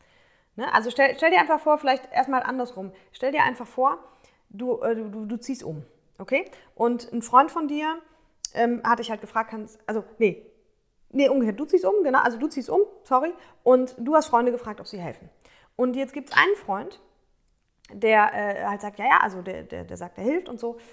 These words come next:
Und dann schreibt er halt, ähm, am Tag vorher,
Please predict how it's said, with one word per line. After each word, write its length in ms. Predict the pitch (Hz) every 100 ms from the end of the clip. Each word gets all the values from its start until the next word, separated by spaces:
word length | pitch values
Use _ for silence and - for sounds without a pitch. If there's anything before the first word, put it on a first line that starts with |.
| _ -
Und 180 | 226
dann 160 | 226 226
schreibt 340 | - 233 226
er 180 | 220 202
halt, 260 | 208 202 -
ähm, 560 | 190 185 180 180 180 - _ _ _ _ _ _ _
am 120 | 202
Tag 180 | 202 190
vorher, 400 | - 247 262 285